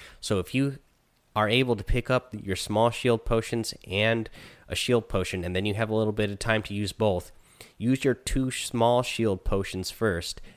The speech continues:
then use your one big, your regular shield potion, and you will get your shield max out to a hundred, which, of course, is what you all want, because in the case when you have a shield, when you start getting damaged, uh,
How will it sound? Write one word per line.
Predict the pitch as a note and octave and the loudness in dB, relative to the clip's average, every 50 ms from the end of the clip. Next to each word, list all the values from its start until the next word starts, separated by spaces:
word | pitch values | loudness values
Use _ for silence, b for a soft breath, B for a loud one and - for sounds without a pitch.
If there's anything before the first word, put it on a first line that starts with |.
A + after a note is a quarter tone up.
| B B | B B
then | - F2 F#2 G2+ A#2+ C3+ C#3+ C#3 | -10 -4 0 2 2 4 4 4
use | B2 A2+ A2 G#2 G2 F#2+ G2 | 2 2 2 2 0 0 -2
your | G2 F2+ F2 F2 F2 E2+ - - | -2 0 0 0 -2 -2 -4 -2
one | F2+ F#2+ G2+ G#2 G2+ F#2 | 2 2 4 2 2 2
big, | F#2 G#2 G2 G2 F#2 G2 F#2+ - - - | 2 2 2 2 2 -2 -8 -10 -12 -10
your | - F#2 F#2 | -6 -4 -2
regular | F2 F#2 F#2+ G#2+ G#2+ G#2 G2+ F#2+ F2+ E2+ | 2 4 4 4 4 2 2 2 2 0
shield | - - - B2 B2+ A#2+ A2+ - | -2 -2 0 4 4 4 4 2
potion, | - F#2 F2 E2+ - - F2 F2 E2 B B B B | 0 -2 -2 -2 -2 -4 -6 -6 -6 B B B B
and | - G2 G#2 | -2 0 2
you | A2 A#2 | 2 2
will | G#2+ G#2 F#2+ | 2 0 0
get | - - A2+ A#2 - - - _ _ _ _ _ _ _ _ | 0 2 2 2 2 0 -8 _ _ _ _ _ _ _ _
your | - F#2+ F#2+ F#2 F2+ | -4 -2 0 0 0
shield | - - - B2 B2 A#2 F#2 E2 D#2+ - - - _ _ _ _ _ - | 0 0 2 2 4 4 4 2 -2 -6 -10 -20 _ _ _ _ _ -2
max | - G#2+ G#2+ G#2+ - - - | 2 4 4 4 4 2 2
out | A#2 G#2+ F2+ D#2+ - - | 4 4 2 0 -2 -4
to | - A2+ G2+ | -4 -2 0
a | F2+ | 2
hundred, | F#2+ A#2 A2 F#2+ F2 D2 D2+ - B B B B | 2 2 0 0 -2 -6 -8 -10 B B B B
which, | - G2 - - - - - - _ - | -4 -4 -2 -2 -6 -6 -8 -14 _ -10
of | G2 - - | -8 -8 -6
course, | - G2 F2+ F2+ - - | -4 -2 -2 0 -2 -2
is | F#2 F2+ - | -6 -4 -4
what | F#2+ F#2 E2+ | -4 -4 -2
you | F#2 F#2+ | 0 0
all | F2+ F2 F2+ | 2 2 2
want, | G#2+ A2+ A#2 - - - B B B B | 4 4 2 2 0 -6 B B B B
because | - F#2 - - G2 F#2 F#2 F2 - - - B B B B B B B | -10 -8 -4 0 0 0 0 0 -2 -6 -8 B B B B B B B
in | - G2+ F#2+ | -2 0 0
the | F2+ F2+ | 0 0
case | - - A2+ A2 - - | 0 2 2 2 2 0
when | G2+ G2 | -2 -2
you | F2+ | 0
have | F2 A2 A2 G#2 | 0 0 0 0
a | A2+ | 0
shield, | - - - A#2+ B2 B2 B2 - B B B B | -2 0 2 2 4 2 2 0 B B B B
when | B F#2+ F#2+ | B -2 -2
you | F#2 | -2
start | F2+ - - A2+ G#2+ G2+ D#2+ - - _ _ _ _ _ _ _ _ _ _ _ _ _ - | -2 0 2 4 4 4 2 -2 -10 _ _ _ _ _ _ _ _ _ _ _ _ _ -8
getting | G#2+ A2 A2 G2+ G#2 G2 F#2+ | -2 0 2 2 2 2 2
damaged, | F2+ - G2+ A2 A2+ G#2+ G2 F#2+ E2+ F2 - - - | 2 4 4 4 6 6 4 2 0 -2 -6 -8 -6
uh, | - F2+ F2+ E2+ E2 E2+ F2+ | -4 -2 0 2 2 0 0